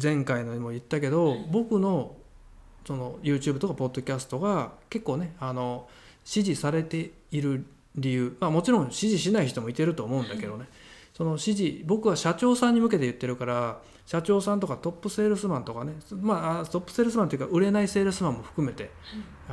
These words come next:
Speaker 1: あの、今悩んでる人に向けて言っているんだけど、特に社長さんに向けて言ってるんだけど、そういう社長さんの意見、社長さんが求める情報って何かって言ったら、えー、一時情報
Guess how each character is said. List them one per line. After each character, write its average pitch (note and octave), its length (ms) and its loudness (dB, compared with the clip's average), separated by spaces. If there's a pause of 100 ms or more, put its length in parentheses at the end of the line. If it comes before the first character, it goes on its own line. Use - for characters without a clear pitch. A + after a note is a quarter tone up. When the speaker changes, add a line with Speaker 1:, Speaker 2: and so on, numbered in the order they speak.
Speaker 1:
あ A#2+ 40 -6
の、 A#2 340 -8 (200)
今 F3 160 2
悩 D3+ 260 4
ん F#3+ 60 4
で D#3 100 2
る B2 80 0
人 D3 180 0
に A#2+ 80 -4
向 C#3+ 160 -2
け E3 120 2
て G3 260 6
言 C3+ 100 4
っ - 20 0
て C#3 200 -2
い F3 140 6
る F#3 100 6
ん C3+ 80 2
だ B2 120 -4
け B2+ 100 -2
ど、 D#3+ 320 2 (220)
特 G#3 180 2
に C3+ 80 0
社 D#3 160 -2
長 E3+ 160 0
さ D#3+ 120 -2
ん D#3+ 40 0
に D#3+ 60 0
向 D#3+ 60 0
け D#3 60 0
て A#2+ 60 -2
言 A#2 80 -10
っ - 20 -18
て C3+ 100 -4
る B2 80 -4
ん A#2 40 -8
だ A2+ 80 -10
け A#2 80 -8
ど、 B2+ 260 -2 (300)
そ G3 140 2
う - 20 6
い G#3+ 40 6
う - 20 4
社 F3 180 0
長 A#3 220 4
さ A3 180 2
ん G#3+ 60 4
の G#3 100 2
意 G#3 100 0
見、 F3+ 300 -2 (580)
社 - 140 -6
長 G#3+ 180 2
さ G#3+ 160 0
ん G#3 60 2
が G3+ 120 2
求 F3+ 280 4
め G3+ 140 4
る C#3 120 0
情 C#3+ 220 2
報 D3 200 0
っ C#3+ 60 -4
て D3 120 -4
何 D3 200 0
か B2+ 120 -10
っ - 20 -12
て - 120 -20
言 A#2 100 -10
っ - 40 -16
た B2+ 140 -8
ら、 C3 240 -6 (340)
え A#2+ 360 -6
ー、 E3+ 40 -4
一 F#3 200 0
時 A3 140 2
情 B3 220 2
報 A2+ 320 -6